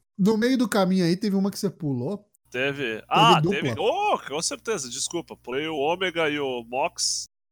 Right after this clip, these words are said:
Speaker 2: O Ômega, o Mo-, o Ômega, desculpa. O Ômega e o Hangman contra o Mox e o Pac. Muito legal. Mostra que, tipo, não tem muito esse rolê de vilão e mocinho, né? Tipo, tem uns caras que são meio twiners, né? O Mox querendo descer o cacete, mas ele não,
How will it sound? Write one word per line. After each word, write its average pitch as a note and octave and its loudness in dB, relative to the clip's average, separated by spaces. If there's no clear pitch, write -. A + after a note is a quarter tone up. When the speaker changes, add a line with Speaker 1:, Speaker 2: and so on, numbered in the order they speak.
Speaker 2:
O C3 -6
Ômega, A#3+ 0
o D#3+ -6
Mo-, C3 -4
o C3+ 0
Ômega, F3 -2
desculpa. - -12
O G#2 -8
Ômega E3+ -2
e C#3+ 0
o B2 -4
Hangman E3+ -4
contra C#3+ -8
o C#3 -2
Mox C#3+ -2
e D3+ -8
o D3+ -4
Pac. - -2
Muito D#3+ -6
legal. C3 0
Mostra D3 -2
que, D3 -10
tipo, - -10
não C3 -10
tem C#3 -6
muito C3 -12
esse A#2+ -6
rolê B2 -4
de A#2 -12
vilão A#2 -4
e A#2+ -10
mocinho, C#3 -4
né? C3 0
Tipo, G#2+ -12
tem B2 -6
uns B2 -4
caras B2 -2
que - -4
são B2 -4
meio A#2+ -6
twiners, A2+ -6
né? B2 -2
O A2 -4
Mox A#2+ -4
querendo A#2 -8
descer A2 -6
o A2+ -12
cacete, D3 -6
mas C#3 -8
ele C#3 -6
não, B2+ -12